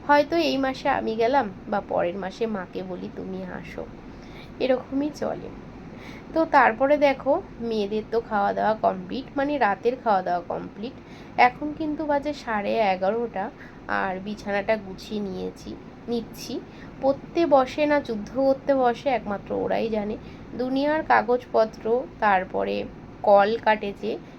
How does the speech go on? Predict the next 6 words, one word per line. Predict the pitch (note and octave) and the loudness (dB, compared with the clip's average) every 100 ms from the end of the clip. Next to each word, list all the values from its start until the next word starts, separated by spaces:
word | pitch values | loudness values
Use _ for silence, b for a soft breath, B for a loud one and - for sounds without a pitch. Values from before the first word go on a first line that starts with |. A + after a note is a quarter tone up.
| B | B
সেই | - G#3+ G#3+ | -4 -4 2
কলে | G3 F#3+ G3+ G#3 | 4 4 2 2
কাটার | G3 G3 G#3 G#3+ | 4 4 4 0
সব | G#3+ G#3+ G3 - | 0 -2 -2 -6
কিছু, | G3+ - A3 C4 - | -12 -10 -10 -10 -2
সব | B3 | -2